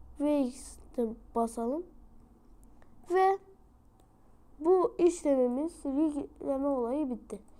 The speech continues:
Rigleme nasıl bir şey göstereyim bilmeyenler için. Şöyle poz kipine girelim. G'ye basayım. Gördüğünüz gibi mesela el hareketlerini bunlarla yapabilirsiniz.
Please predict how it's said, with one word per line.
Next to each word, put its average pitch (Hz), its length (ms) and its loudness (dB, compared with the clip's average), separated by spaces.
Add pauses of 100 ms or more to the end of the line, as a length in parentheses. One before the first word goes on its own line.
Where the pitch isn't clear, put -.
(340)
Rigleme 370 360 4
nasıl 381 260 2
bir 247 60 -4
şey 330 300 -6
göstereyim 285 640 -2
bilmeyenler 214 600 -4
için. - 240 -20 (840)
Şöyle 294 400 0
poz 294 380 -2
kipine 277 360 -2
girelim. 240 400 -4 (500)
G'ye 277 320 4
basayım. 254 380 -8 (760)
Gördüğünüz 349 320 2
gibi 311 140 -2
mesela 311 500 0
el 359 180 0
hareketlerini 294 800 2
bunlarla 302 600 -2
yapabilirsiniz. 262 840 -6